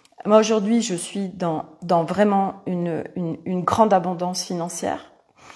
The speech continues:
Euh, j'ai beaucoup processé et travaillé sur moi, euh, parce que, euh, cette abondance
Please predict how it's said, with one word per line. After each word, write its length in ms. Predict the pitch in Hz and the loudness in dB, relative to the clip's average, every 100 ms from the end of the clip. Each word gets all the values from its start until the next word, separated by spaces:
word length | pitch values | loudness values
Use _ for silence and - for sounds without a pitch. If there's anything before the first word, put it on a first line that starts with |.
| - - - _ 202 | -16 -14 -14 _ 6
Euh, 320 | 190 190 190 | 6 6 4
j'ai 140 | 190 | 0
beaucoup 720 | 185 254 277 - 269 - - - | 2 2 2 0 -2 -2 -14 0
processé 640 | - 247 220 208 214 208 - | 4 4 2 -2 0 0 -2
et 80 | |
travaillé 400 | 202 202 196 202 | -4 0 2 0
sur 260 | 202 - 196 | -2 -2 -2
moi, 360 | 196 196 190 - - - _ _ 190 | 0 2 2 -2 -18 -20 _ _ 2
euh, 160 | 180 | 4
parce 340 | 180 214 - - | 4 0 0 -4
que, 340 | 220 214 214 - - _ _ | 2 2 2 -6 -20 _ _
euh, 320 | 185 180 175 180 - | 4 4 2 -2 -8
cette 240 | - 220 214 | -2 2 6
abondance 800 | 202 202 190 196 196 202 - | 6 4 0 0 0 -4 -8